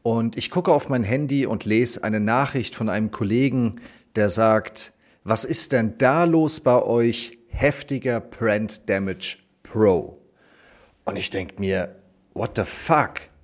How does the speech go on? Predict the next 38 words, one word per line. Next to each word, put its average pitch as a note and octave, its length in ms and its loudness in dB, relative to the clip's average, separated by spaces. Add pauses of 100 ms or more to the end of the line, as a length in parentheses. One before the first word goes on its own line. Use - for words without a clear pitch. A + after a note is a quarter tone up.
(280)
Was - 160 0
ist - 160 -2
denn F2+ 80 -6
jetzt A#2 380 2
los?" G#2+ 320 4
Und F2 200 -6 (440)
guck - 180 -18
auf F#2 140 -10
mein G2 100 -2
Handy B2 340 0
und G#2 120 0
denk G2 180 -4
mir: F#2 100 -8
"Was - 200 -6
meint C3 500 -4
der D3+ 140 0
denn?" F#2 320 -2 (1000)
Und G2+ 80 -6
sehe A2+ 140 0
schon B2 160 0
auf G#2+ 180 0
meinem, G#2 340 -2 (260)
auf - 100 -16
meiner G2+ 240 -2
LinkedIn-App A#2 1040 -2
zig - 440 0
Notifications A#2 1200 0
und F#2+ 420 -4 (460)
klick A#2+ 260 0
auf - 200 -2
LinkedIn A#2+ 460 0
drauf G#2 500 2
und F2+ 120 -8
sehe A2 220 2
einfach G#2 240 -4
ein G2+ 80 -6
Posting A2+ 600 2
von G2 320 -2